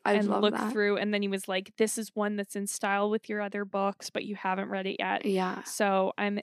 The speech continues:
Speaker 2: excited for that. I also literally this morning just finished the, like, Bridgerton series. And so
Speaker 1: Ooh.
Speaker 2: I do wanna s-, try and read maybe some of, like, their spin-offs.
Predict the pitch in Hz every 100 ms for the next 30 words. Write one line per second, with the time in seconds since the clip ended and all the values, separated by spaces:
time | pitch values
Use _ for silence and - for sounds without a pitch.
0 | - 214 - - 208 214 233 240 233 -
1 | 220 196 196 190 190 190 196 202 202 208
2 | 240 226 208 196 196 196 190 190 202 196
3 | 185 190 214 208 202 196 - - 208 202
4 | 202 202 - - - 202 196 190 185 190
5 | 175 185 180 220 220 254 254 - 269 269
6 | 285 311 330 - _ - 190 185 190 214
7 | 214 196 208 202 208 208 220 - - -
8 | 202 202 202 196 196 190 196 196 202 196
9 | 190 190 185 - 185 - - 185 202 262
10 | 302 339 - - -